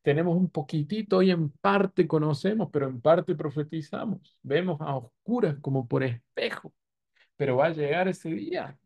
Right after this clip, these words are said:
donde, porque nosotros también gemimos, dice acá, dentro de nosotros mismos. ¿Por qué? Porque tenemos el Espíritu Santo. Y ese gemido, ese clamor, solo espera la venida de Cristo.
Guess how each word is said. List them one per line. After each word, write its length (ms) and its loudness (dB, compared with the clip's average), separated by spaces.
donde, 640 4
porque 260 -6
nosotros 500 2
también 360 0
gemimos, 520 0
dice 200 0
acá, 220 -2
dentro 400 0
de 60 -4
nosotros 480 -2
mismos. 340 -2
¿Por 220 -2
qué? 240 -6
Porque 300 -6
tenemos 380 -4
el 80 -2
Espíritu 440 -10
Santo. 400 -4
Y 120 0
ese 200 -2
gemido, 500 0
ese 200 -4
clamor, 540 0
solo 320 0
espera 680 -2
la 120 0
venida 400 0
de 140 -4
Cristo. 480 -4